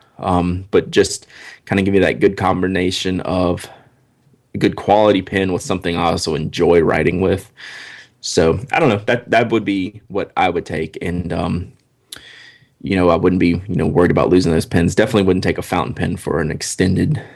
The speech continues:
you know, s-, six-month backpacking type trip. So, um, let us know what you,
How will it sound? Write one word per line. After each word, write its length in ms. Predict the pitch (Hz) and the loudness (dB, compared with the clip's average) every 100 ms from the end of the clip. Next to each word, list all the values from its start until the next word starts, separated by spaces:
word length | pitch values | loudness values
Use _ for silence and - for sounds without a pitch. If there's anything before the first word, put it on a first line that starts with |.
| - - | -20 -2
you 100 | 90 | 2
know, 180 | 85 90 | 2 0
s-, 140 | - _ - - - | -6 _ -20 -20 -20
six-month 680 | - - 92 - 90 87 - _ | -6 0 0 2 2 2 -2 _
backpacking 600 | - 78 - 85 - 85 | -4 -4 -4 -6 -6 -8
type 240 | 76 78 - | -4 -6 -4
trip. 280 | - 71 - | -4 -4 -2
So, 340 | - 76 71 - - - - _ _ - | 0 0 0 -8 -20 -20 -20 _ _ -6
um, 400 | 90 87 90 90 - _ _ _ | -2 0 0 -4 -12 _ _ _
let 140 | - 151 | 2 4
us 160 | 160 | 4
know 180 | 135 135 | 4 6
what 220 | 123 - | 4 2
you, 140 | 113 | -2